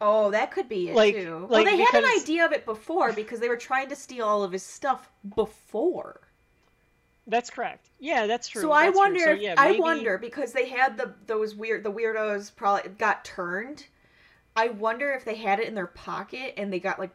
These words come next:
Speaker 1: burned by it.
Speaker 2: Mm,
Speaker 1: And so they're like,
Speaker 2: mm-hmm.
Speaker 1: "Oh, this is something we don't, we wanna, like, experiment with, so now we
Speaker 2: We
Speaker 1: need to
Speaker 2: wanna
Speaker 1: get
Speaker 2: avoid.
Speaker 1: more of it. So where did this come from?" type of thing. So
Speaker 2: Yeah.
Speaker 1: maybe she is still trying to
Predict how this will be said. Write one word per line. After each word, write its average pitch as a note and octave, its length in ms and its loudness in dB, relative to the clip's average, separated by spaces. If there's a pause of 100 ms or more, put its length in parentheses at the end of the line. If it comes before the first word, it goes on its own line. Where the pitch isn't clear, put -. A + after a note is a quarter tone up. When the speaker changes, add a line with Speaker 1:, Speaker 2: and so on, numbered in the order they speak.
Speaker 1:
burned F3 440 -6
by - 200 -6
it. - 240 -16 (300)
Speaker 2:
Mm, D#3+ 320 -12
Speaker 1:
And G#3+ 100 -4
so G#3+ 140 0
they're G3+ 140 -4
like, G3 160 0
Speaker 2:
mm-hmm. - 80 -4
Speaker 1:
"Oh, G#3+ 120 0
this G3+ 220 -4
is G#3+ 80 -6
something G#3 300 -6
we F3 100 0
don't, F3 340 -6
we G#3 120 -6
wanna, F#3 260 -2
like, E3+ 160 -4
experiment F#3+ 560 -8
with, F#3 140 -8
so G3 160 -8
now G3 160 0
we G3+ 100 0
Speaker 2:
We G#3+ 60 -2
Speaker 1:
need - 60 -2
to F#3+ 80 0
Speaker 2:
wanna - 20 0
Speaker 1:
get G3 160 2
Speaker 2:
avoid. G3 120 -4 (120)
Speaker 1:
more D4+ 180 4
of D#3+ 220 0
it. - 340 -8 (400)
So G3 260 0
where F#3+ 240 0
did A3 160 -2
this G3+ 160 -6
come G3+ 300 -6
from?" D#3+ 400 -14
type - 240 -14
of G3+ 140 -18
thing. - 220 -16
So C4 100 -2
Speaker 2:
Yeah. A#3 60 -2
Speaker 1:
maybe D4+ 220 -2
she B3 260 -8
is C#4 120 -6
still B3 200 -6
trying G3+ 680 -6
to F3+ 480 -10